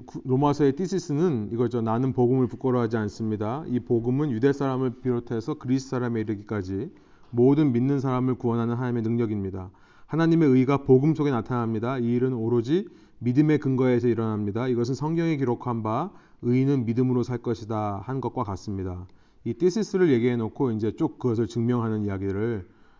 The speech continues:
논리적으로 굉장히 차분차분히 하나씩 하나씩 풀어가는 것이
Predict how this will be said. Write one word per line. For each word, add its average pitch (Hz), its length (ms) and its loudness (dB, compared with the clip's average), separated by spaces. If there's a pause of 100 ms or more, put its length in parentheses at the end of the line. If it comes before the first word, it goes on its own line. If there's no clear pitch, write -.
(180)
논리적으로 117 680 0
굉장히 113 680 -2 (220)
차분차분히 127 680 -6
하나씩 123 340 -8
하나씩 110 240 -8
풀어가는 151 400 -4
것이 110 380 -6